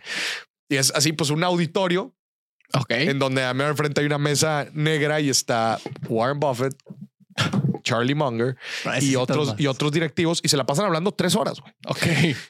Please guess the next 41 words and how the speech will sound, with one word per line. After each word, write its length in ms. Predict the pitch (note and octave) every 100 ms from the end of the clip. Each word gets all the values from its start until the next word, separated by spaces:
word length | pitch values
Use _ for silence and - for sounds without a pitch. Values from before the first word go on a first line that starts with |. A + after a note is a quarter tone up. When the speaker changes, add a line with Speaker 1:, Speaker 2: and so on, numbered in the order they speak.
| -
Speaker 1:
Pero 340 | A3 A3 G#3+
vas 380 | G3 D3+ A#3+ -
tres 280 | - D4 -
horas 360 | B3 C#4 B3 - -
a 80 | F3
escuchar 420 | - F3+ - G3+
hablar 280 | B3 A3+ A#3+
a 40 |
unos 240 | A#3 C4
viejillos, 600 | A3+ G#3 D#3 C#4+ D#4+ F4+ G#3
¿verdad? 260 | D#3 C3
Digo, 180 | D3+ D3+
con 240 | D3 C#3+ C3
todo 160 | D#3
Speaker 2:
De, 60 | F#3
Speaker 1:
el 40 |
re-, 100 | F#3
Speaker 2:
de 80 | E3+
Speaker 1:
definitivamente 460 | C#3+ C3+ C3+ E3 F3+
Speaker 2:
casi 120 | G#3+
Speaker 1:
con 80 | C#3 A3
todo 100 | G#3+
el 40 |
Speaker 2:
cien 140 | G#3+ G3+
años. 160 | E3
Speaker 1:
respeto 400 | D#3 E3 D#3+ F#3
que 100 | -
merecen, 480 | E3 C#3 B2 C3 D3
de 120 | A#2+
casi 320 | - D#3 D3
cien 200 | F3+ G3+ G3
años, 340 | D#3+ G3 - - - - - - -
hablar 480 | E3 D#3+ F3 F#3+ G3+
sobre 320 | - G#3 F3+
los 140 | E3+ D3+
resultados 840 | D3 D3+ C3+ - E3 G#3 A3 - _ _ _
de 240 | B2+ C#3 C3
su, 640 | - D3 C3+ B2+ A#2+ A2+ -
de 180 | B2+
su 100 | A#2
empresa 500 | C3 C3 D#3+ D3+ G#3+